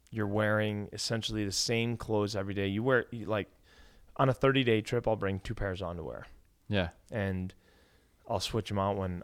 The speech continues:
Speaker 1: I remember every four or five days. And, and, um,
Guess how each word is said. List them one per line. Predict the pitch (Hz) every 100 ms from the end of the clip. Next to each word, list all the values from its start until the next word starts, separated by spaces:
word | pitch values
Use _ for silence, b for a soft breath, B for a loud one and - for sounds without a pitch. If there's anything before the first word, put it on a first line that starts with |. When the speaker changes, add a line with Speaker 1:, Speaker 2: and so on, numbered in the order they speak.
| -
Speaker 1:
I |
remember | 95 92 92 92 90 82 78 -
every | - 92 90 87 85
four | - - - - - 101
or | 90
five | 95 90 87
days. | 87 78 - - - _ -
And, | 76 73 -
and, | 101 95 90
um, | 87 85 90